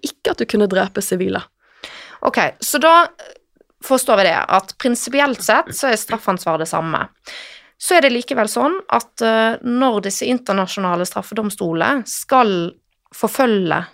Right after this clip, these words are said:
Speaker 2: krigsforbrytelser eller, eh, folkemord eller hva det skulle være, så er det jo snakk om kollektive forbrytelser med veldig mange mennesker som er involvert.
Speaker 1: Ja.
Speaker 2: Og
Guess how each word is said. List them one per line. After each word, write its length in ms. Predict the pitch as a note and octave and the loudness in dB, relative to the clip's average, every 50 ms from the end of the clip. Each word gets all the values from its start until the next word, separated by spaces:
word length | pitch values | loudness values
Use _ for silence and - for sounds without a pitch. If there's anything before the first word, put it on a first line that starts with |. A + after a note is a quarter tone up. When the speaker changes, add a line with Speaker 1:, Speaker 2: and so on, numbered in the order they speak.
| _ _ - | _ _ -4
Speaker 2:
krigsforbrytelser 800 | - B3+ B3 - - G3+ G3+ F#3+ - - A3 G#3+ A#3+ B3+ C4 - - | -4 -4 -4 -2 -4 -4 -4 -4 -2 0 2 2 2 2 0 -2 -2
eller, 420 | - G3 F#3+ F#3 F#3 F#3 F3+ F3+ F#3 | -2 0 0 0 0 -2 -2 -4 -6
eh, 220 | F3+ F#3 F#3+ F#3+ | -6 -6 -6 -10
folkemord 500 | - - A3+ A3 A3 - A3+ A3 A3 - | -4 -2 -2 -2 0 0 0 0 0 0
eller 240 | - G3 G3+ F#3+ F#3 | 0 0 -2 -2 -2
hva 120 | - A3 G3+ | -4 -4 -4
det 80 | G3+ | -2
skulle 180 | - G#3 F#3 F3 | -4 -2 0 0
være, 260 | F3 G#3 B3+ D4+ D#4+ - - - - - - - _ | 2 2 0 0 -2 -4 -10 -20 -20 -20 -20 -14 _
så 140 | - - - | -2 2 2
er 80 | C#4+ C4+ | 4 2
det 80 | B3 | 2
jo 80 | G3 G3 | 0 0
snakk 260 | - B3 A#3+ B3 - | 0 -2 -4 -2 -2
om 140 | G#3+ F#3+ F#3 F3+ | -2 -2 -2 -4
kollektive 440 | - - B3+ A#3+ A3 - G#3+ F#3+ F#3 | -2 -2 0 0 0 -2 -4 -6 -6
forbrytelser 480 | - G3+ F#3+ A3 G#3+ - - - G3 | -6 -2 -2 -2 -4 -2 -2 -2 0
med 200 | A3 A3 G3+ G3 - _ - - - - | 0 0 -2 -4 -6 _ -20 -18 -2 0
veldig 300 | A#3+ A3+ G#3 G3+ A3 G3 | 0 0 0 -2 -2 -2
mange 180 | F3+ F3+ F#3 | -2 -2 -2
mennesker 320 | F3+ F3 G3 G3+ - - - | -4 -4 -6 -6 -8 -10 -8
som 120 | - G3+ | -6 -6
er 60 | - - | -6 -4
involvert. 520 | G3 - - - - - _ - - - _ _ _ - | -4 -4 -4 -4 -6 -6 _ -16 -18 -18 _ _ _ -8
Speaker 1:
Ja. 120 | F3 - - - - - - - - _ _ _ _ | -8 -8 -10 -14 -20 -20 -20 -20 -20 _ _ _ _
Speaker 2:
Og 400 | - A#3 A#3 A#3+ A#3+ A#3+ A3+ - | 2 4 6 6 4 4 0 -4